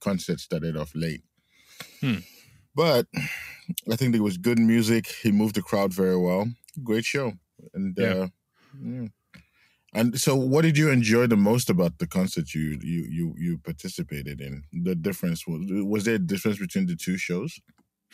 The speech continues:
Speaker 2: Yeah, they play different songs. So they played, um, it's like an anniversary tour. Uh, the, the band that I saw was, uh, They Might Be Giants. And, uh, they, they're touring with their Flood album, which I think is the second album of theirs.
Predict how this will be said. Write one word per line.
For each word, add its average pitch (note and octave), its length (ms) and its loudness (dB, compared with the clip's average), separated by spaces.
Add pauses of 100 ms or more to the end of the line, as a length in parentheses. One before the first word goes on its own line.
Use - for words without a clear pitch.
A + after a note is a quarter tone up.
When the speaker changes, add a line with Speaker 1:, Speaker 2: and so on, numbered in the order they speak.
(400)
Speaker 2:
Yeah, C3 140 4
they C3 100 4
play E3+ 400 4
different C3+ 400 2
songs. A2+ 280 0
So C3+ 100 2
they B2+ 60 2
played, B2 420 2
um, G#2+ 720 -2 (440)
it's B2+ 160 -6
like B2 140 -2
an A2+ 100 0
anniversary G2+ 520 -4
tour. G#2+ 360 -6
Uh, A2 140 -2
the, G#2 120 -12
the A#2 180 -8
band A#2 340 -4
that A2 140 -6
I A2 60 -4
saw G#2+ 160 -6
was, G2+ 200 -8
uh, - 100 -10
They G#2+ 160 -4
Might G#2 220 -2
Be A2 80 -4
Giants. A#2 500 -2 (920)
And, A2 420 0
uh, G2+ 260 0
they, G#2 400 -2 (640)
they're A#2+ 140 0
touring C#3 320 2
with A#2 160 2
their G#2+ 140 0
Flood G#2+ 480 -4
album, G2 540 -6
which A#2+ 140 -6
I A2 60 -4
think A2 160 -10
is G#2 140 -12
the - 80 -14
second - 420 -10
album G#2+ 300 -12
of - 80 -20
theirs. - 240 -20